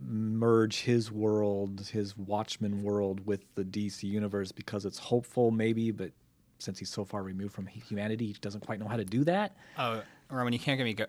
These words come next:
Speaker 2: going on this. I have so many
Speaker 1: <laughs>
Speaker 2: theories about what Doctor Manhattan's doing
Speaker 1: <laughs> Yeah.
Speaker 2: that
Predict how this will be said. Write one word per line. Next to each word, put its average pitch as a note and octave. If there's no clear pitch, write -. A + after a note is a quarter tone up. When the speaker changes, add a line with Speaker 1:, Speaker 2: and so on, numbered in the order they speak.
Speaker 2:
going G2
on F#2+
this. F#2+
I B2
have A#2
so B2
many A#2
Speaker 1:
<laughs> -
Speaker 2:
theories G#2+
about A2
what G#2+
Doctor G#2
Manhattan's A2
doing A#2+
Speaker 1:
<laughs> G#3
Yeah. A2+
Speaker 2:
that A2